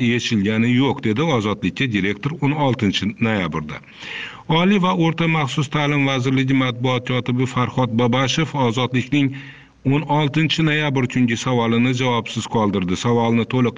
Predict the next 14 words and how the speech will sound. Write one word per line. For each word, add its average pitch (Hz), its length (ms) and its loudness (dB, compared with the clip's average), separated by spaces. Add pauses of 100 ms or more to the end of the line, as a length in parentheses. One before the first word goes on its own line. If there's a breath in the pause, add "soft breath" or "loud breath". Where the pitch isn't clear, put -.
(100)
eshitib 113 380 0
bo'lgach, 127 380 2 (440 loud breath)
kotib 123 400 0
hech 139 260 0
narsa 120 220 -2 (100)
demay 147 240 0
telefonni 101 640 0
qo'yib 104 300 2
qo'ydi. 80 220 -6 (680 loud breath)
Ozodlik 196 380 2
savoliga 165 500 2
vazirlikning 156 640 2
moliya 160 420 2 (100)
bo'limi 139 300 4